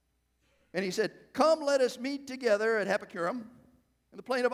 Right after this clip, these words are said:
Ono." Now, Happakkurim is halfway between Jerusalem and Samaria. It's about a twenty-five, thirty mile trip. And what they wanted to do is they wanted to get Nehemiah to leave what he was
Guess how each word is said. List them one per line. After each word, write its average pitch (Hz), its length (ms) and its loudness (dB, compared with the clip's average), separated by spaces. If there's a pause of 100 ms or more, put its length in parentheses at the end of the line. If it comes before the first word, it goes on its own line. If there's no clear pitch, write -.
(140)
Ono." 160 680 2 (1200)
Now, 175 140 0 (140)
Happakkurim 254 600 0
is 190 200 -4
halfway 220 420 -2
between 185 400 -8
Jerusalem 185 560 -6
and 156 100 -8
Samaria. 139 580 -6
It's 104 120 -16
about 190 240 0
a 175 60 -2
twenty-five, 196 640 -2 (120)
thirty 185 260 2
mile 151 440 -2 (320)
trip. - 460 -12 (960)
And 233 200 0
what 285 200 6
they 349 100 -4
wanted 294 340 0
to 247 60 -10
do 208 280 0
is 196 120 2
they 202 200 2
wanted 285 520 2
to 240 80 -10
get 214 300 -4
Nehemiah 202 500 -2
to 185 160 -2
leave 269 400 -2
what 311 140 0
he 294 80 -8
was 214 100 -12